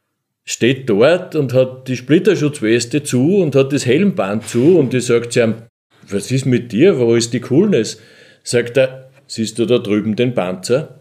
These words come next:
Wie wir heraufgekommen sind, sind die hineingesprungen, haben den Panzer angeworfen und haben auf uns gezielt.“ <laughs> Daraufhin habe ich mich umgedreht und habe heimlich still und leise meine Splitterschutzweste zugemacht. <laughs> Hilft zwar gegen einen Panzer nix, aber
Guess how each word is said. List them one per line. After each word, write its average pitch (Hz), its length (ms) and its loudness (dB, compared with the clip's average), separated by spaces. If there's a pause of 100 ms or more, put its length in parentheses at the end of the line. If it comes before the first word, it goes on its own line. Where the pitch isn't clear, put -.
Wie 104 200 -6
wir 117 160 2
heraufgekommen 113 800 0
sind, 127 240 -4
sind 117 240 -4
die 110 80 -2
hineingesprungen, 107 840 -2
haben 113 140 -2
den 120 160 -8
Panzer 101 380 -8
angeworfen 113 560 -4
und 123 120 -8
haben 117 140 -2
auf 120 140 -4
uns 120 200 -6
gezielt.“ 135 460 -4 (400)
<laughs> - 640 -12
Daraufhin 110 460 2
habe 110 180 2
ich 98 80 -2
mich 110 200 -4
umgedreht 120 600 0
und 117 220 -4
habe 90 240 -4
heimlich 98 340 -4
still 95 260 -8
und 104 160 -4
leise 78 380 -10
meine 87 220 -8
Splitterschutzweste 143 960 0
zugemacht. 135 480 0 (160)
<laughs> - 140 -20
Hilft 117 280 -2
zwar 123 160 2
gegen 113 200 0
einen 113 100 -2
Panzer 98 380 -10
nix, 107 340 -6
aber 87 240 -8